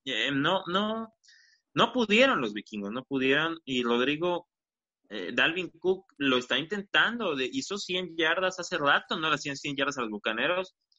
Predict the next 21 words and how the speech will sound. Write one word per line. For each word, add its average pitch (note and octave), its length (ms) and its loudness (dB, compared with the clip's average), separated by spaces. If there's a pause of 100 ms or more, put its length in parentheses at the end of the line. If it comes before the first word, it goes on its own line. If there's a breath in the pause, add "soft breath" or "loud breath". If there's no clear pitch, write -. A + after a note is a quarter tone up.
(160)
pero A#2 180 2
ni B2+ 240 0
eso D#3+ 320 -8
fue B2+ 200 -6
suficiente A2 640 -10
para - 240 -8 (120)
que G2 100 -6
los F#2 160 -6
vikingos G#2 420 -8
ganaran. D3+ 460 0 (540)
Los D#3+ 140 4
Bucaneros E3+ 320 2
se F#3+ 60 0
llevan F3 180 2
la D#3 80 6
victoria. F3 580 2 (360)
¿Cómo D#3 240 0
viste D3+ 200 -2
este C#3 140 -8
encuentro? A2 440 -2
¿Qué, A#2 240 -4